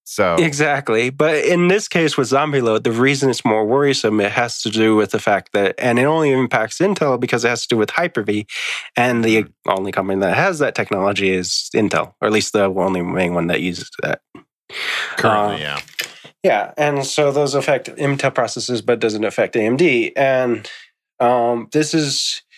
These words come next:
Speaker 2: when co-, when we were talking about, like, voting systems, uh, this
Speaker 1: Yeah.
Speaker 2: all comes back to how this all relates to that, is that,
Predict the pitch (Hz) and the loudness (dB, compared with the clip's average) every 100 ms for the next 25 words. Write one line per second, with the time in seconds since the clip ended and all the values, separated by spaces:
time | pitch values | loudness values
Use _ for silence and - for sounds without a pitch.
0 | - _ _ 139 135 170 147 160 180 180 | -20 _ _ -2 0 0 2 2 2 2
1 | 175 170 165 147 123 123 120 143 147 131 | 0 0 0 2 0 -4 0 0 2 -2
2 | 117 120 - 101 107 110 - - - 127 | -2 -4 -4 -4 -4 -4 -8 -6 0 2
3 | 123 120 98 131 139 147 127 139 127 117 | 2 0 2 0 2 0 2 0 -2 0
4 | 120 113 - 120 113 110 95 113 110 123 | 0 -2 -2 0 2 2 0 0 2 0
5 | 135 113 104 101 101 101 - 101 123 113 | 2 2 2 0 0 -2 -2 0 2 2
6 | 104 - - - - - _ _ _ - | -2 -6 -20 -20 -20 -20 _ _ _ -2
7 | 127 120 113 - 113 110 110 107 | 2 2 0 0 0 2 0 -2